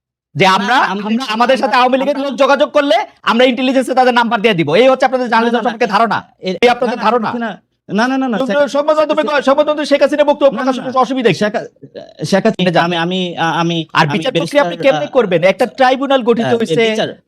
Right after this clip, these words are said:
Speaker 1: এটা,
Speaker 2: জি,
Speaker 1: এটা,
Speaker 2: জি,
Speaker 1: এটা, এটা
Speaker 2: সেটাই, সেটাই আমি বলছি।
Speaker 1: তো সে-,
Speaker 2: জি,
Speaker 1: আ-,
Speaker 2: সেটাই আমি
Speaker 1: আপনারা,
Speaker 2: বলছি।
Speaker 1: আপনারা সরকারের
Speaker 2: বিচার
Speaker 1: থাইকে এটা করতে হবে, এটা কেমন কথা?
Speaker 2: দেখুন, আমরা জাতীয় নাগরিক কমিটি কিন্তু সরকার নয়। সরকারটা কিন্তু অংশগ্রহণ বিএনপির রয়েছে, সবগুলো মানুষেরই অংশগ্রহণ রয়েছে। এটা
Speaker 1: হুম।
Speaker 2: আপনারও সরকার, সকলেরই সরকার।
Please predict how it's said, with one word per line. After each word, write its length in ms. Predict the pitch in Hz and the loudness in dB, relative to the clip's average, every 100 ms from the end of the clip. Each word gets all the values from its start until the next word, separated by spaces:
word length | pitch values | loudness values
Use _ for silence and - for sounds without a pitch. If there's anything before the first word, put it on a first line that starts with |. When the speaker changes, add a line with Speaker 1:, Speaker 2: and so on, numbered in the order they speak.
| - | 0
Speaker 1:
এটা, 280 | 220 220 240 | 2 4 2
Speaker 2:
জি, 240 | 208 135 | 0 -2
Speaker 1:
এটা, 140 | 214 247 | 0 2
Speaker 2:
জি, 80 | |
Speaker 1:
এটা, 180 | 226 240 | 2 2
এটা 140 | 247 220 | 2 2
Speaker 2:
সেটাই, 240 | 226 156 | -2 -4
সেটাই 280 | - 196 190 | -4 -4 -2
আমি 160 | 151 | -4
বলছি। 260 | 147 135 123 - _ | -6 -8 -10 -16 _
Speaker 1:
তো 80 | 247 | -12
সে-, 40 | |
Speaker 2:
জি, 260 | - 254 143 | -8 -2 0
Speaker 1:
আ-, 120 | - | 0
Speaker 2:
সেটাই 280 | - 180 175 | 0 -2 0
আমি 0 | |
Speaker 1:
আপনারা, 160 | 277 | 0
Speaker 2:
বলছি। 240 | - 240 220 | 0 -4 -10
Speaker 1:
আপনারা 320 | - 277 302 | -6 0 0
সরকারের 400 | 302 262 294 285 | 0 -2 0 0
Speaker 2:
বিচার 80 | 196 | 0
Speaker 1:
থাইকে 320 | 247 254 294 | -2 0 0
এটা 120 | 285 | 0
করতে 260 | 254 247 233 | -2 -2 -2
হবে, 100 | 208 | 0
এটা 140 | 202 | -2
কেমন 280 | 190 190 170 | -2 -4 -6
কথা? 320 | - - 85 - _ _ _ _ _ _ _ - | -8 -12 -14 -16 _ _ _ _ _ _ _ 0
Speaker 2:
দেখুন, 340 | 135 151 185 127 | 2 2 2 0
আমরা 420 | 131 139 151 165 151 | 0 2 2 2 0
জাতীয় 260 | 135 147 | -4 -4
নাগরিক 320 | 143 123 131 - | -4 -4 -4 -4
কমিটি 200 | 131 127 | -6 -4
কিন্তু 160 | 131 | -4
সরকার 320 | 127 107 107 | -2 -2 0
নয়। 100 | 101 | 0
সরকারটা 500 | 95 139 - 139 156 | 2 0 0 0 0
কিন্তু 240 | 151 156 151 | 0 0 0
অংশগ্রহণ 540 | 123 123 147 139 139 | 0 0 -2 0 2
বিএনপির 400 | 120 120 123 127 | 2 2 2 2
রয়েছে, 280 | 135 139 143 | 2 0 0
সবগুলো 400 | 160 180 156 160 | 0 0 2 2
মানুষেরই 360 | 135 123 120 131 | 2 0 -2 -2
অংশগ্রহণ 540 | 107 107 117 107 98 | -2 -2 -2 -2 0
রয়েছে। 300 | 92 90 - | -2 -2 0
এটা 160 | 107 139 | 0 0
Speaker 1:
হুম। 100 | 113 | 0
Speaker 2:
আপনারও 220 | 147 160 | 0 0
সরকার, 320 | 160 151 165 | 0 -2 -2
সকলেরই 420 | 147 127 120 113 | -6 -4 -2 0
সরকার। 360 | 107 98 - | -2 -6 -6